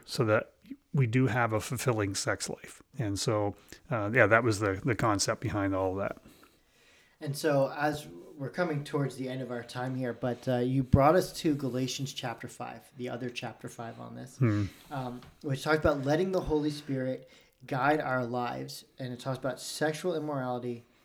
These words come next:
Speaker 2: impurity, and lustful pleasures, how
Speaker 1: Yeah.
Speaker 2: those are the negatives that the Holy Spirit leads us away from. And it's
Speaker 1: Yeah.
Speaker 2: so important for those, uh, as part of our lives to have them separated out.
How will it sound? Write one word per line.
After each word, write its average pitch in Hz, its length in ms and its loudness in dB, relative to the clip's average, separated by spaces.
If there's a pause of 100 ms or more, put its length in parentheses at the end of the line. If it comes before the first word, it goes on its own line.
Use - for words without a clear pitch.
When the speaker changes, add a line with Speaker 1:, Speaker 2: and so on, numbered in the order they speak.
(120)
Speaker 2:
impurity, 135 760 -4
and 127 240 -8
lustful 123 360 -6
pleasures, 120 420 -12
how - 100 -6
Speaker 1:
Yeah. 98 80 0
Speaker 2:
those 123 180 -4
are 123 120 -4
the 113 100 -10
negatives 120 720 -8 (300)
that 127 100 -10
the 131 80 -10
Holy 113 220 -8
Spirit - 380 -8
leads 113 160 -8
us 120 180 -8
away 113 220 -10
from. 113 280 -12
And 113 140 -12
it's 113 100 -4
Speaker 1:
Yeah. 101 60 2
Speaker 2:
so 135 180 -4
important 139 540 -6
for 127 80 -10
those, 113 320 -10 (580)
uh, 117 200 -10 (120)
as 110 180 -12
part - 360 -2
of 117 180 -10
our 113 160 -8
lives 113 440 -8
to - 140 -16
have 117 400 -10
them 113 280 -8 (480)
separated 123 760 -6
out. 117 400 -10